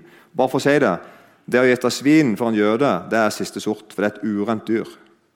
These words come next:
Og så står det til med neste vers, «Han ønskte å fylle sin buk med de skolmer som svinene åt.» Da har du sunket ganske lågt, ikke sant?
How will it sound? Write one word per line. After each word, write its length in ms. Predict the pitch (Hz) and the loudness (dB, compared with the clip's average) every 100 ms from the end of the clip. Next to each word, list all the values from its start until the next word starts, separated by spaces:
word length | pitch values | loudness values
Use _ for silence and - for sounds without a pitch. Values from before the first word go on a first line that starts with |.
| _ _ _ _ _ _ _ _ _ _ _ _ _ _ _ _ _ _ _ _ _ _ _ _ | _ _ _ _ _ _ _ _ _ _ _ _ _ _ _ _ _ _ _ _ _ _ _ _
Og 80 | - | -8
så 80 | 117 | -2
står 160 | 131 | -2
det 60 | 127 | 0
til 80 | 135 | 0
med 100 | 127 | 2
neste 180 | 110 - | 0 0
vers, 240 | 127 92 - - - | 0 -2 -6 -18 -6
«Han 160 | 123 131 - | -4 -4 -4
ønskte 640 | 135 127 - - - 160 120 - - _ | -2 -2 -4 -10 -6 -2 -2 -6 -20 _
å 140 | 120 | -6
fylle 580 | - - 127 113 113 113 135 | -6 -4 0 2 2 0 0
sin 160 | 120 110 92 | -2 -2 -2
buk 480 | 113 143 - - - | 0 2 0 -8 -8
med 220 | 107 101 | -4 -2
de 100 | 110 | -4
skolmer 800 | - - 104 101 98 117 127 98 | -6 -4 -2 0 -2 -2 -4 -6
som 220 | - 98 | -10 -10
svinene 560 | - 98 110 120 104 80 | -8 -4 -2 0 -2 -6
åt.» 380 | 78 - - - _ _ _ _ _ _ _ _ _ _ _ _ _ _ _ _ _ _ _ _ _ _ _ _ | -8 -10 -20 -20 _ _ _ _ _ _ _ _ _ _ _ _ _ _ _ _ _ _ _ _ _ _ _ _
Da 80 | 110 | -4
har 80 | 117 | -4
du 80 | |
sunket 280 | 113 101 113 | -4 -4 -2
ganske 240 | 101 101 101 | -2 -2 -2
lågt, 280 | 110 117 - | -2 -4 -8
ikke 140 | 92 | -6
sant? 260 | 107 117 | -6 -8